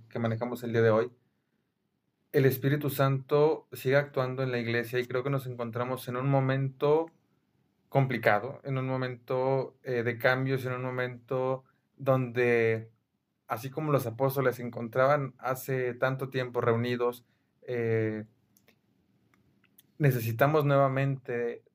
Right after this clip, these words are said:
descubrir que el Espíritu Santo sigue actuando y que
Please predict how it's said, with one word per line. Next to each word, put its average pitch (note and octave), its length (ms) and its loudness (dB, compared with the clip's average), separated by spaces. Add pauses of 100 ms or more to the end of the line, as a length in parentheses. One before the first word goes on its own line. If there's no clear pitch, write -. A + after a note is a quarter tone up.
(120)
descubrir B2+ 720 -2
que C3+ 140 0
el B2+ 80 2
Espíritu C3+ 440 -4
Santo B2+ 360 -6
sigue B2 220 -4
actuando B2 640 0
y B2 120 -2
que A2+ 540 0